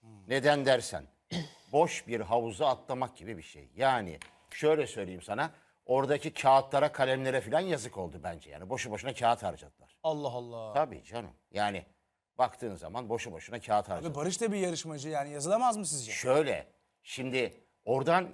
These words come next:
Speaker 2: gidecek birini yazsınlar abi. Boşu boşuna ne uğraşıyorlar?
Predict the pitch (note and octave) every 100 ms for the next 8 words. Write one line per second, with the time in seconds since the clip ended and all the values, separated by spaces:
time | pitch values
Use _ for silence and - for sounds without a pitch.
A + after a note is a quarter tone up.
0 | - - A2+ B2 C3 G3 - D3+ D3+ F#3
1 | D3+ A2 - F#2 E2 G#2+ C#3+ F#2+ A#2+ C#3
2 | C#3 C#3+ C#3 G3+ F#3 - A2 E2+